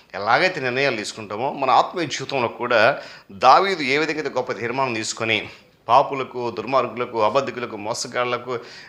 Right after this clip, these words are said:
వీళ్ళెవ్వరిని దగ్గర రానివ్వను అంటున్నాడు. ఆ క్రింది వచనం చదివితే, "దేశంలో ఎవ్వరి నుండి కూడా నేనేం చేస్తాను, హతం చేసేస్తాను" అంటున్నాడు. ఎంత గొప్ప తీర్మానం. ఈరోజు అంటే,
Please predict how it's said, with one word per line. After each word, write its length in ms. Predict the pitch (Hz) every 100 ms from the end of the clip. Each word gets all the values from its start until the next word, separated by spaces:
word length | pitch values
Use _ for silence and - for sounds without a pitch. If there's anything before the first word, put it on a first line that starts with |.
| -
వీళ్ళెవ్వరిని 640 | 101 113 123 139 190 180
దగ్గర 220 | 170 139
రానివ్వను 340 | 127 127 127 110
అంటున్నాడు. 420 | 92 92 82 - -
ఆ 40 | 92
క్రింది 260 | - 107
వచనం 160 | 120 120
చదివితే, 400 | 113 101 104 95 - - -
"దేశంలో 420 | 92 143 151 151 123
ఎవ్వరి 260 | 123 139 143
నుండి 180 | 143 135
కూడా 180 | 131
నేనేం 240 | 117 110 120
చేస్తాను, 320 | 123 127 135 - - -
హతం 380 | - 135 190 196 175
చేసేస్తాను" 420 | 160 147 - 104
అంటున్నాడు. 600 | 82 - - - _ -
ఎంత 180 | - 175
గొప్ప 240 | 139 143
తీర్మానం. 400 | 110 107 107 90 78 - - -
ఈరోజు 240 | 113 160
అంటే, 440 | 165 131 156 135